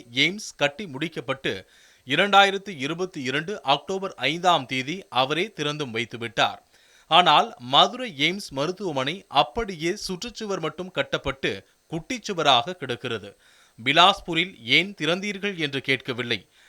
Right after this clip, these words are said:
"மதுரையில் மட்டும் கட்டுவதற்கு ஏன் மனமில்லை?" என்று கேட்கிறோம் என முரசொலி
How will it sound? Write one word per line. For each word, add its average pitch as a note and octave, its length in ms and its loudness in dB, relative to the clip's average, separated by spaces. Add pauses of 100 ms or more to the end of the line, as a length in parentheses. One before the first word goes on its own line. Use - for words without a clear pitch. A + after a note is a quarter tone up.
(120)
"மதுரையில் G3+ 560 2
மட்டும் G3+ 360 -4
கட்டுவதற்கு F3+ 720 -4
ஏன் E3 320 -2 (140)
மனமில்லை?" G#3+ 520 0
என்று D#3+ 260 -6
கேட்கிறோம் D3+ 500 -2
என A#2+ 280 -2 (300)
முரசொலி D3+ 440 -2